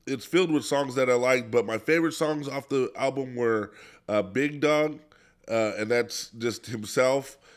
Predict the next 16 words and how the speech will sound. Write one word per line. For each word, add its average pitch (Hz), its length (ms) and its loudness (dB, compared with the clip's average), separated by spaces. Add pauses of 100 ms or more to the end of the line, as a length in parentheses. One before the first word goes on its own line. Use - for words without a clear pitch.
(180)
Uh, 107 240 2
Faith, 143 640 -2 (300)
which 117 360 -4
is 117 200 0
featuring 123 500 -4
Safia 131 720 -2
Mafia, 139 720 -2 (500)
and 110 140 -2
then 117 120 0
also 123 420 0
Sneaky. 110 680 -10 (340)
And 113 160 -2
these, 170 440 -4 (100)
these 143 180 0
songs 160 340 -4
go, 147 340 4